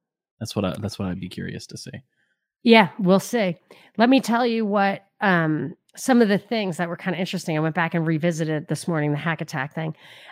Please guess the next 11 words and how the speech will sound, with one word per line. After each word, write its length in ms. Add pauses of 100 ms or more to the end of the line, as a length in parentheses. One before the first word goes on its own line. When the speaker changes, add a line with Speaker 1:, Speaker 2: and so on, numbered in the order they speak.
(180)
Speaker 2:
L-, 200
uh, 360
they 180
talked 320
about 240
the 120
things 320
that 140
changed 460
the 140
world, 560